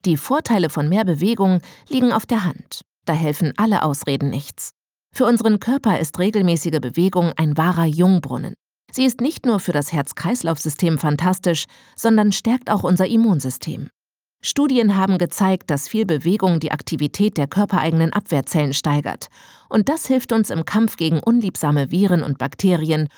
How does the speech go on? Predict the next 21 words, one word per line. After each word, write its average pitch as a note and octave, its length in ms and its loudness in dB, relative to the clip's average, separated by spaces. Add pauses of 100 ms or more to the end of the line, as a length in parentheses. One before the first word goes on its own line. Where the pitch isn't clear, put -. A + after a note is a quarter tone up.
(180)
und A#3 160 2
sogar A3 360 -2
bei G#3+ 120 0
der D3+ 120 0
Vermeidung F#3 560 2
von B3 240 0
Krebserkrankungen. C#3+ 1040 -4 (420)
Außerdem G3+ 540 2
tut - 240 -2
Bewegung F#3 480 0
der C4 140 0
Seele A3 300 0
gut. - 400 -14 (140)
Sie C#3 180 -2
wirkt E3+ 240 0
erwiesenermaßen D#3+ 960 0
antidepressiv. G3+ 1200 -4 (680)
Noch E3 200 2
mehr C#3+ 260 2
Argumente C#3+ 440 0
gefällig? D#3+ 600 -2